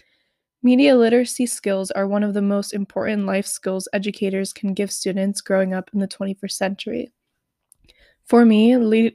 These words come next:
media literacy began in two thousand nine, fifth grade, when my suburban high-performing elementary school opened up their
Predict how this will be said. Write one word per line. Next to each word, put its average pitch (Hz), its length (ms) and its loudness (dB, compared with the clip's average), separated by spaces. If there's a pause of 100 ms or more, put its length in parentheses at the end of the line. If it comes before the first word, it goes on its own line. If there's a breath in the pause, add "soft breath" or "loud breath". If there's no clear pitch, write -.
(120)
media 240 460 4
literacy 220 480 -2
began 196 360 -4
in 196 120 -4
two 208 140 -8
thousand 190 360 -6
nine, 190 460 -8 (580 soft breath)
fifth 262 260 2
grade, 202 320 2
when 214 200 0
my 220 100 2
suburban 220 600 2
high-performing 208 920 -2
elementary 202 500 -2
school 190 440 -6
opened 220 400 0
up 202 240 -6
their - 260 -6